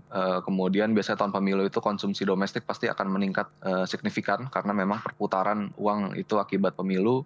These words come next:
eh, akan sangat besar gitu ya, terutama karena tahun depan pemilunya di semua level gitu ya, baik dari segi daerah maupun nasional, baik di legislatif dan eksekutif gitu. Nah, ini kita lihat memang, eh, seharusnya akan mendorong, eh, dari sisi konsumsi domestik, tentunya akan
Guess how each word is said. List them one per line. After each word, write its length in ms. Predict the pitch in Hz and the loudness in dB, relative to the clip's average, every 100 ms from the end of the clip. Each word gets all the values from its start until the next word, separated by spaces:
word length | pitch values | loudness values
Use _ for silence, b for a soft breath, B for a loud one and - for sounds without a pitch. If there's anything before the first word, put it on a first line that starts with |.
| B B B B B - | B B B B B -2
eh, 400 | 95 95 95 90 | 2 4 4 2
akan 320 | - 113 110 | 0 0 0
sangat 240 | 101 101 | 0 -2
besar 240 | 104 117 98 | -2 0 0
gitu 160 | 95 | 0
ya, 160 | 95 113 | 0 0
terutama 560 | 98 92 95 110 123 | 0 2 2 4 2
karena 240 | 107 104 107 | 0 -2 0
tahun 240 | 101 98 | 0 0
depan 240 | - 123 117 | -2 -4 0
pemilunya 400 | 101 98 104 120 | 2 4 2 0
di 80 | |
semua 240 | - 101 95 | 0 2 2
level 320 | 104 107 92 | 2 2 0
gitu 160 | 87 87 | -2 -4
ya, 60 | |
baik 160 | 87 87 - | -2 -2 -2
dari 160 | 90 | -2
segi 240 | - 92 90 | -2 -2 -2
daerah 320 | 78 90 113 113 | 0 0 0 0
maupun 320 | 92 - 92 | -2 -2 -2
nasional, 640 | 90 90 90 113 131 143 - B B B - | -2 0 2 2 2 0 -4 B B B -4
baik 240 | 90 92 98 | -2 0 2
di 80 | |
legislatif 480 | 95 95 98 90 123 | 2 2 -2 0 0
dan 160 | 101 90 | 0 -2
eksekutif 480 | - 107 104 101 - | -2 -2 -2 -2 -4
gitu. 240 | - 85 | -10 -6
Nah, 160 | 87 98 | -2 0
ini 80 | |
kita 240 | 107 - 95 | 0 0 0
lihat 160 | 110 | 0
memang, 440 | - 95 110 117 - _ - | 0 0 0 -2 -8 _ -6
eh, 380 | 101 92 92 90 - | 0 2 2 0 0
seharusnya 400 | 95 98 117 107 | 0 0 -2 -2
akan 120 | 101 98 | -2 0
mendorong, 440 | 92 92 117 123 - - _ - | 2 2 0 -4 -10 -20 _ -6
eh, 340 | 92 92 92 92 | -2 0 2 0
dari 160 | 95 95 | 0 -2
sisi 340 | 95 123 123 - _ | -2 -2 -2 -4 _
konsumsi 340 | 98 98 98 107 | -6 -4 -6 -2
domestik, 460 | 92 95 - 107 _ | -2 -2 -4 -8 _
tentunya 460 | 98 95 95 113 101 | -12 -8 -4 -2 -2
akan 260 | 104 120 | -2 -4